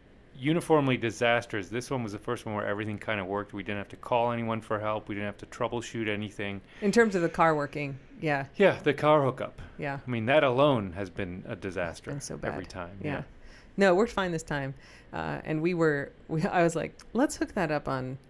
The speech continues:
Speaker 2: the middle of the
Speaker 1: Thursday.
Speaker 2: week and <laughs> make
Speaker 1: Yeah,
Speaker 2: sure it's
Speaker 1: at the
Speaker 2: okay."
Speaker 1: latest Thursday.
Speaker 2: Uh,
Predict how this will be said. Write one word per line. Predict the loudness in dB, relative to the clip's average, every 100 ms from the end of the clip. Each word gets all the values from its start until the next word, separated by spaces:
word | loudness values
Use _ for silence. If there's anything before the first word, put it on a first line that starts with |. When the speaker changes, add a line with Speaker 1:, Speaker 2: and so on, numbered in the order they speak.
| -16 0
Speaker 2:
the | 6
middle | 8 10 10
of | 10
the | 8
Speaker 1:
Thursday. | 10 10 8
Speaker 2:
week | 6 4
and | 6
<laughs> | 8
make | 8
Speaker 1:
Yeah, | 8
Speaker 2:
sure | 6
it's | 4 4
Speaker 1:
at | 6
the | 8
Speaker 2:
okay." | 8
Speaker 1:
latest | 8 6 2 2
Thursday. | 2 2 0 -2 -4 -8 0
Speaker 2:
Uh, | 2 4 4 2